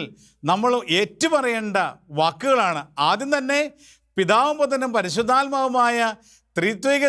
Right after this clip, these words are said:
ദൈവത്തെ അഗാധമായി ആരാധിക്കുന്നു എന്ന് ഏറ്റുപറയുന്നു. അടുത്തത് പിതാവിൻ്റെ ഹൃദയത്തെ വ്രണപ്പെടുത്തുന്ന അനേകം തിന്മകൾ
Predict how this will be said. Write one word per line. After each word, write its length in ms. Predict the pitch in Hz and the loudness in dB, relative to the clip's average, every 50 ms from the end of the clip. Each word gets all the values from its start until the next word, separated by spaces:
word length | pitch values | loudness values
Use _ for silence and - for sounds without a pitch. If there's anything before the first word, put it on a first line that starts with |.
| 240 247 | 2 2
ദൈവത്തെ 340 | 247 240 240 233 202 240 240 233 - _ - 156 160 | 2 2 2 0 0 0 -2 -2 -6 _ -4 -4 -4
അഗാധമായി 840 | 156 147 208 254 302 339 330 330 311 294 269 240 214 208 196 170 139 - _ _ _ _ _ _ _ - | -2 2 2 4 4 4 4 2 0 2 0 0 0 0 0 -2 -4 -8 _ _ _ _ _ _ _ -4
ആരാധിക്കുന്നു 1000 | 131 135 160 190 220 262 277 294 269 254 277 240 185 - 254 247 247 240 240 226 226 233 226 233 | 0 0 2 2 2 2 2 2 0 -2 -6 -8 -4 -4 -4 -2 -2 -2 -2 -4 -4 -2 -2 -2
എന്ന് 140 | 220 202 202 202 | 0 2 0 -2
ഏറ്റുപറയുന്നു. 580 | 202 214 240 208 208 190 185 185 175 165 151 151 - _ _ _ _ _ _ _ _ _ _ _ - | -2 -2 -2 -2 0 0 0 -2 -4 -6 -10 -12 -12 _ _ _ _ _ _ _ _ _ _ _ -2
അടുത്തത് 480 | 165 190 208 185 - 262 269 294 311 320 294 - _ _ _ _ _ _ _ _ _ - | -2 -2 -2 -2 -2 -2 2 2 2 0 0 -6 _ _ _ _ _ _ _ _ _ -4
പിതാവിൻ്റെ 680 | 202 202 180 240 269 302 311 320 320 330 330 311 311 277 220 | -2 0 2 4 4 4 4 2 0 -2 0 0 0 0 0
ഹൃദയത്തെ 540 | 220 202 190 247 277 277 262 - 277 262 254 247 214 - _ _ _ _ _ - | -4 -2 0 2 2 2 0 2 0 0 0 0 -6 -10 _ _ _ _ _ -16
വ്രണപ്പെടുത്തുന്ന 1080 | 127 123 - 190 196 202 220 269 311 302 - - 311 302 294 294 294 285 269 262 254 247 233 214 - - 156 | -12 -2 0 0 0 0 0 0 -2 -2 0 -2 0 2 0 0 -2 -8 -8 -4 -2 -2 -2 -4 -4 -6 -6
അനേകം 460 | 160 185 220 262 285 285 277 269 240 180 - 196 | -4 -2 0 0 0 0 -2 -4 -6 -6 -4 -6
തിന്മകൾ 400 | 180 170 202 247 294 302 294 | -4 -4 0 0 0 2 2